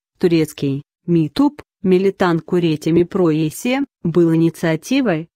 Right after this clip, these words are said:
разработанной в середине тысяча девятьсот девяностых годов с целью создания независимой и надежной инфраструктуры для производства, разработки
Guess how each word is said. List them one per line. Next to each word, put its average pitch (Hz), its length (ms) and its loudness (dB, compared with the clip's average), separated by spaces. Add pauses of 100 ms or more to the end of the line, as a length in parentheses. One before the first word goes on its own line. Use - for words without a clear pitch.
(120)
разработанной 190 800 2
в - 80 -12
середине 202 560 2
тысяча 180 480 -4
девятьсот 175 460 0
девяностых 165 600 0
годов 190 400 -2
с - 100 -16
целью 180 400 0
создания 175 680 0
независимой 170 960 0
и 202 100 0
надежной 185 560 2
инфраструктуры 175 880 -2
для 160 200 -2
производства, 160 960 -2 (180)
разработки 190 880 0